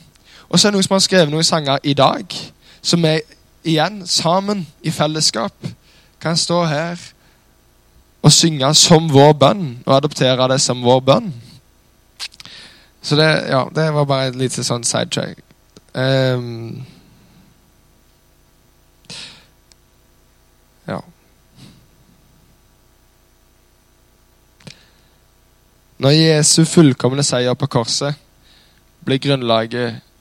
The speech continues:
og sentrum for vår tilbedelse, både med de handlingene vi gjør her, og med de tingene vi gjør ute der vi er i vår hverdag.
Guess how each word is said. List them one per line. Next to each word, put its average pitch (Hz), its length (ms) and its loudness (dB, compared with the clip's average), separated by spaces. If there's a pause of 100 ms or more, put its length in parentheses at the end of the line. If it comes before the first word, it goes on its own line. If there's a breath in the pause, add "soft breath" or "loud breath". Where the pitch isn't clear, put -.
(240)
og 123 80 -6
sentrum 117 560 -8 (420)
for 135 300 2
vår 135 160 0
tilbedelse, 120 560 -4 (800)
både 131 340 4
med 139 220 2
de 135 240 4
handlingene 120 600 -4
vi 123 100 -2
gjør 123 220 -2
her, 175 240 0 (2250 soft breath)
og 123 60 -6
med 127 140 2
de 135 120 2
tingene 123 360 -8
vi 127 120 -2
gjør 117 340 -2 (1900 loud breath)
ute 117 440 0 (180)
der 107 240 -2
vi 110 160 -2 (160)
er 123 200 -2
i 110 80 -2
vår 113 200 0
hverdag. 123 440 0